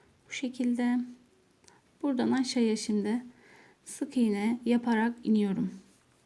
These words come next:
Burayı boş bırakıyoruz. Tekrar zincir çekerek dönmüyorum.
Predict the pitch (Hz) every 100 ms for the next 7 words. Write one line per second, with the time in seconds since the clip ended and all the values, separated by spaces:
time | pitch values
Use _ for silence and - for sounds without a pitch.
0 | - 285 233 233 240 247 - 208 196 -
1 | 233 214 240 240 233 220 214 220 214 214
2 | 208 220 220 208 196 208 226 214 190 190
3 | 190 247